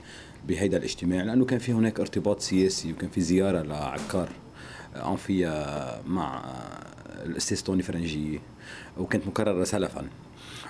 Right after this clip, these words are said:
آه، العبرة مش هون، العبرة هي ب-، بالحضور أو عدم الحضور، إنما العبرة هي بأنه التعاطي مع الملفات ب-، بأكثر دقة.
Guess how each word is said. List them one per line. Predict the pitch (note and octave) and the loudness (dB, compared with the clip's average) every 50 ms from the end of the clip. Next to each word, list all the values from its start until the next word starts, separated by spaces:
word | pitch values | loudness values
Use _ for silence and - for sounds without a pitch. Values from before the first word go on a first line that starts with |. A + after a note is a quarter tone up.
| - - G#2 | -6 0 2
آه، | G#2 G2+ G2 G2 | 4 4 4 4
العبرة | F#2+ F#2 A2+ A#2+ A#2+ C3 | 4 4 4 4 4 4
مش | D3 D3+ C3+ - - | 6 4 4 2 2
هون، | G#2+ G2+ F2+ F#2 | 4 4 6 6
العبرة | E2+ E2+ G2+ A2+ A#2 A2+ | 4 4 4 4 4 4
هي | A#2 B2 B2 A#2+ A#2+ A#2+ A#2+ | 4 4 6 6 6 6 6
ب-، | A2+ A2 G2 F2+ D#2+ | 6 6 4 4 4
بالحضور | F#2+ - - - F#2 G#2 G#2+ - | 2 0 2 4 6 6 6 6
أو | E2 D#2 D2+ | 4 2 2
عدم | E2 F2+ E2+ | 2 2 0
الحضور، | E2 - - F#2 F2+ G#2+ A#2+ B2 C#3 | 0 0 0 0 4 4 4 6 6
إنما | C#3+ C#3+ B2+ G#2+ A2 A2+ A2+ A2 | 6 6 8 8 6 6 6 4
العبرة | A2 G#2 A2+ A#2 G2 E2+ F2+ F#2 G#2 | 4 2 2 2 2 2 2 4 4
هي | A2 G#2 G2 G2+ G2+ G#2 G#2+ | 4 4 4 6 6 6 6
بأنه | G2 F#2+ G2 G2 F#2+ D#2+ G2 F#2+ F#2 F#2+ | 6 4 4 4 4 4 2 2 2 2
التعاطي | F#2 - - F2+ E2 - A2 - F#2 | 0 2 0 2 2 2 0 2 2
مع | E2+ D#2+ C#2+ | 2 2 2
الملفات | E2+ F2+ F2 F2 D#2 - - F#2+ - - - | 2 2 2 2 -2 0 -2 -2 -2 0 0
ب-، | E2+ E2 E2+ E2 D2 A#1+ A1 - - - - - - - - | 0 2 2 0 0 -2 -4 -10 -14 -16 -16 -14 -8 0 0
بأكثر | - - - - - F2+ | 0 0 0 -2 -4 -4
دقة. | D2+ C#2+ G2+ - - - D#2+ D#2 | 0 -2 -2 -4 -4 -8 -8 -8